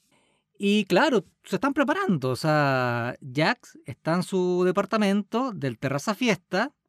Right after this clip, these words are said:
con un montón de productos de, de belleza. O sea, ¿te fijaste la cantidad de colonias que tiene, de productos para el pelo?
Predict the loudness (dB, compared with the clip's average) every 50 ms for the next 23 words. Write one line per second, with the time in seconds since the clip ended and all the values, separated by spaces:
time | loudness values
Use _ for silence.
0 | _ _ _ _ _ _ _ _ _ _ _ _ -4 0 2 2 2 2 2 0
1 | -2 -4 -4 -8 -8 -6 -4 -2 -2 -2 -2 -4 -6 -8 -10 -10 -6 -2 2 2
2 | 2 4 2 2 2 2 0 0 -2 -4 _ -2 0 2 2 2 0 -2 -2 -2
3 | 0 0 0 0 0 -2 -2 -4 -4 -4 -4 -6 -6 -8 -8 -10 -12 -16 -18 _
4 | _ _ _ _ _ -6 -2 0 2 2 2 0 2 2 0 0 0 -2 -4 -4
5 | -4 -4 -6 -4 -2 -2 -2 -2 -4 -4 -6 -4 -4 -4 -4 -6 -6 -4 -4 -4
6 | -2 -2 -4 -4 -2 0 0 0 0 0 0 -2 -2 -2 -2 0 2 2 2 2
7 | 2 2 2 2 2 2 2 2 2 2 0 0 0 0 -2 -4 _ -6 -2 0
8 | 0 2 2 2 2 4 4 4 4 2 0 -2 -4 -4 -4 -2 -2 -2 0 0
9 | 2 2 2 2 2 2 2 0 0 0 0 0 0 0 -2 -2 -2 -2 -4 -4
10 | -6 -12 -12 -8 -6 -4 -4 -4 -6 -8 _ _ _ 0 0 2 2 0 0 0
11 | -2 -2 -2 -4 -4 -8 -12